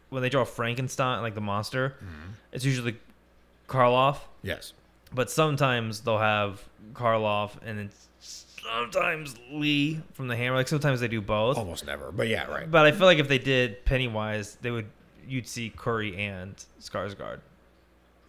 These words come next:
Speaker 2: Yeah, I think actually, I, I think the people who designed the new Pennywise were really clever. They were like, "We wanna be able to represent this in just a few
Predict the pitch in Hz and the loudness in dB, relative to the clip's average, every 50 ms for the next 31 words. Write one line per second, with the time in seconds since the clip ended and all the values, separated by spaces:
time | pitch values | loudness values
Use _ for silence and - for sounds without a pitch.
0 | _ _ - - - - - 196 190 170 - 139 156 156 233 254 262 - 170 185 | _ _ -10 -10 -6 4 10 10 12 12 12 8 6 8 6 4 4 6 6 6
1 | 214 214 - 185 160 139 117 120 139 - - 131 139 139 202 240 226 165 160 180 | 6 6 6 6 6 4 4 0 -2 -2 0 2 4 6 6 6 6 6 6 6
2 | 175 160 147 135 123 113 110 104 101 110 101 104 110 117 120 120 117 110 98 101 | 6 6 6 4 4 4 2 2 2 4 4 4 4 4 4 2 0 -2 -4 -4
3 | 98 95 95 95 104 113 120 127 117 - 113 107 104 98 95 95 92 95 90 90 | -4 -4 -2 -2 0 0 0 0 -2 -2 -4 -4 -4 -4 -4 -4 -4 -6 -6 -8
4 | 101 95 92 92 90 95 104 107 98 95 - - 117 120 107 107 101 85 95 95 | -8 -6 -6 -4 -4 -2 -2 -2 -2 -2 -2 0 0 0 2 0 -2 -2 -2 -4
5 | 90 92 92 92 92 92 92 - - - - - - - - - - - - - | -4 -4 -4 -4 -6 -6 -8 -10 -16 -16 -16 -16 -16 -18 -18 -20 -20 -20 -20 -20
6 | - - - - - - - _ - 123 120 120 131 147 143 135 147 139 131 131 | -20 -20 -20 -20 -20 -20 -14 _ -2 0 2 4 6 6 8 8 8 8 8 8
7 | 123 117 110 101 104 107 120 120 120 - 123 117 95 113 113 117 110 127 117 - | 4 4 2 0 -2 2 2 2 4 4 0 0 0 0 -2 -2 -2 -2 -2 -2
8 | - 110 101 98 104 104 - 98 - - - 110 104 101 101 98 92 90 | -2 -2 -2 -2 -4 -4 -4 -6 -10 -6 -4 -2 0 0 0 0 -2 -4